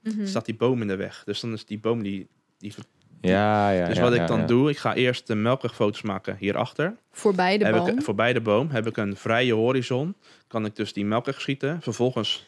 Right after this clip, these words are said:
Speaker 2: als ik daarmee klaar ben,
Speaker 1: Ga je weer
Speaker 2: ga
Speaker 1: voor
Speaker 2: ik
Speaker 1: de
Speaker 2: weer
Speaker 1: boom staan?
Speaker 2: inderdaad voor de boom staan. Zie ik de boom en dan zie je dus op dat single shot de
Speaker 3: Mhm.
Speaker 2: boom met de melkweg. Maar niet zo mooi als uiteindelijk de gestekte versie die ik dan weer samenvoeg. Maar heb jij dus heel veel bomen en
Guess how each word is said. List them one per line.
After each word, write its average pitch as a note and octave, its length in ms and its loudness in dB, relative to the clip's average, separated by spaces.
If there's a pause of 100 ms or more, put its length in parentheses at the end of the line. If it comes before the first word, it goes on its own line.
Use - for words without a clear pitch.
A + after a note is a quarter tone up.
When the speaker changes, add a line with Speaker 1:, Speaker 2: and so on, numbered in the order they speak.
(220)
Speaker 2:
als - 200 -10
ik A2 60 -10
daarmee G2+ 220 -2
klaar B2+ 280 0
ben, G#2+ 220 -2
Speaker 1:
Ga - 100 -8
je F3+ 60 -4
weer F#3 80 -4
Speaker 2:
ga - 40 -10
Speaker 1:
voor G#2+ 100 0
Speaker 2:
ik G2+ 60 0
Speaker 1:
de G2+ 40 2
Speaker 2:
weer G#2+ 120 4
Speaker 1:
boom A3+ 140 -2
staan? A#3 280 -8 (120)
Speaker 2:
inderdaad A2 340 0
voor G#2+ 120 0
de G#2 60 2
boom C#3 200 2
staan. C3+ 360 0 (380)
Zie C3 140 -2
ik A2+ 140 -2
de A2 80 0
boom A2+ 280 4
en G#2+ 60 -2
dan G#2+ 100 0
zie A2 140 2
je A2+ 60 4
dus G2+ 160 0
op G#2+ 100 0
dat G#2 120 -6
single A2 260 -2
shot - 340 -2 (200)
de - 80 -4
Speaker 3:
Mhm. F2+ 100 4
Speaker 2:
boom G#2+ 220 4
met G#2 180 0
de G#2 80 -4
melkweg. A2+ 440 0
Maar G2 140 -2
niet A2 160 -2
zo B2+ 100 -4
mooi B2 220 -2
als - 140 -6
uiteindelijk A#2+ 420 -2
de A#2 100 -4
gestekte A#2+ 420 -6
versie A#2+ 440 0 (420)
die A#2 160 2
ik - 60 -12
dan A#2+ 180 -2
weer A#2+ 300 -2
samenvoeg. A#2+ 600 -2
Maar F#2+ 100 -4
heb G#2 140 0
jij A#2 100 2
dus G#2+ 180 -4
heel A2+ 180 2
veel B2 240 0
bomen A2 460 2
en F#2+ 140 -6